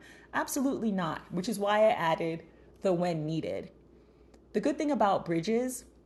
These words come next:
is they serve a purpose, right? You wanna make a connection. This is my way of saying there may come a time when I or you burn a bridge and then you decide to rebuild it,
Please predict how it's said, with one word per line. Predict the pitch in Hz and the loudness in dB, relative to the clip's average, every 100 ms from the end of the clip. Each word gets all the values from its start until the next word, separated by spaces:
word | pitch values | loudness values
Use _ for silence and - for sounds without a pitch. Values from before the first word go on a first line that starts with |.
| - - | -14 -4
is | 175 175 175 156 156 - - - - - - | 0 2 0 -4 -10 -16 -18 -20 -20 -20 -4
they | 196 | -4
serve | 196 214 202 | 2 2 2
a | 185 | 0
purpose, | - 160 - - - - - - | -4 -6 -4 -8 -12 -16 -18 -8
right? | 165 180 - - - - | -6 -6 -8 -20 -20 -8
You | 185 | -2
wanna | 185 180 | -2 -2
make | 175 175 170 - - - - | -2 -4 -6 -10 -20 -8 -6
a | 180 | -4
connection. | 196 175 170 - 135 120 190 - - - - - - - - - - - - | -4 -4 -4 -6 -8 -8 -12 -18 -20 -20 -20 -20 -20 -20 -20 -20 -20 -20 -6
This | 208 220 | -2 0
is | 185 | -2
my | 170 156 | -2 -2
way | 151 | -2
of | 147 | -2
saying | - 156 143 143 135 147 - - - - - - | -4 -6 -6 -6 -8 -12 -18 -20 -20 -20 -20 -8
there | 190 196 | -2 0
may | 202 | 0
come | 220 202 | -2 -4
a | 190 | -6
time | - 156 147 - 185 - - - - - - | -8 -8 -8 -8 -10 -12 -20 -20 -20 -20 -6
when | 185 185 | -2 0
I | 156 147 208 | -2 -2 -4
or | 262 175 | -4 -6
you | 151 143 214 - - - | -4 -6 -8 -10 -18 -4
burn | 180 170 | -2 -2
a | |
bridge | 165 147 165 226 - - - - | -4 -4 -4 -4 -8 -16 -20 -10
and | 196 190 | -4 -2
then | 185 | -2
you | 175 | -4
decide | 165 160 151 151 | -6 -6 -6 -6
to | - | -10
rebuild | 151 151 139 139 - | -10 -6 -6 -6 -8
it, | - | -12